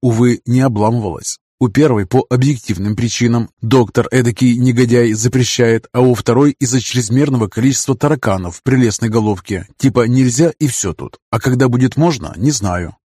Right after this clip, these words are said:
К исходу четвертых суток у меня даже сложилось впечатление, что дамы действительно договорились и теперь просто испытывают господина барона на прочность,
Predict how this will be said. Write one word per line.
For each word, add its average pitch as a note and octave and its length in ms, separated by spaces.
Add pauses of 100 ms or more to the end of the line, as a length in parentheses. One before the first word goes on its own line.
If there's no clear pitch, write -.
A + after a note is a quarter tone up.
К C3 40
исходу C3 340
четвертых B2 440
суток - 400
у - 40
меня C3 240
даже A#2+ 200
сложилось A#2+ 500
впечатление, G#2 640
что - 240
дамы A2+ 280
действительно A2 800
договорились B2+ 800
и - 80
теперь B2 360
просто - 320
испытывают G#2 680
господина A#2+ 480
барона B2+ 320
на C3+ 160
прочность, - 640